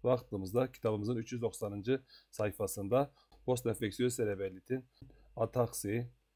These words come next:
kibas bulguları, baş ağrısı ve ateş ile kendini belli ettiğini görüyoruz. Dikkat et arkadaşım, bu hastalıkta da göz tutulumu yoktur. O zaman aradığımız cevap post enfeksiyöz serebellit de olamaz.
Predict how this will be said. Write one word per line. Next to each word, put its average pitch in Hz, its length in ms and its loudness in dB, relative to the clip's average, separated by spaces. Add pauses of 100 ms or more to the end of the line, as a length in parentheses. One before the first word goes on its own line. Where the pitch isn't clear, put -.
(540)
kibas 120 420 4
bulguları, 98 540 0
baş 123 240 4
ağrısı 98 500 2 (260)
ve 131 80 2
ateş 123 400 0
ile 101 160 -2
kendini 101 420 -2
belli 104 260 0
ettiğini 101 360 -4
görüyoruz. 131 520 0 (200)
Dikkat 123 240 -2
et 117 140 4
arkadaşım, 95 520 0
bu 120 120 6
hastalıkta 98 500 -2
da 139 180 2 (240)
göz 117 200 -2
tutulumu 90 460 -8
yoktur. 120 460 2 (320)
O 120 120 6
zaman 104 180 -2
aradığımız 90 520 -2
cevap 120 320 -2 (480)
post 120 240 4
enfeksiyöz 101 560 -2
serebellit 98 680 -2
de 135 60 2
olamaz. 92 520 0